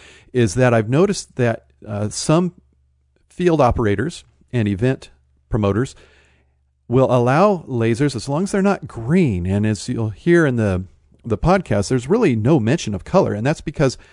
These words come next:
it's not the color that's the problem. It's the power that's a problem. We don't want any lasers more powerful than five milliwatt, green or red.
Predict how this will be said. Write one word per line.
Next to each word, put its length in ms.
it's 220
not 160
the 80
color 400
that's 220
the 80
problem. 440
It's 280
the 340
power 600
that's 200
a 60
problem. 420
We 100
don't 180
want 240
any 220
lasers 460
more 100
powerful 360
than 100
five 320
milliwatt, 480
green 280
or 200
red. 300